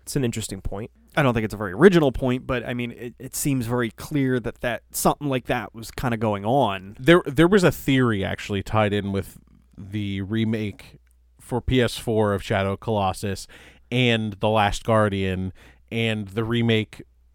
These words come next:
Speaker 3: bundle of Ico and Shadows for P S three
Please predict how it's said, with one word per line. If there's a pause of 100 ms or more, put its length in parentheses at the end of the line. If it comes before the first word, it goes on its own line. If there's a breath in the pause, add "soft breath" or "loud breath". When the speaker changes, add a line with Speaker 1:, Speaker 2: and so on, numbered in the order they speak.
(160)
Speaker 3:
bundle
of
Ico
and (160)
Shadows
for
P
S
three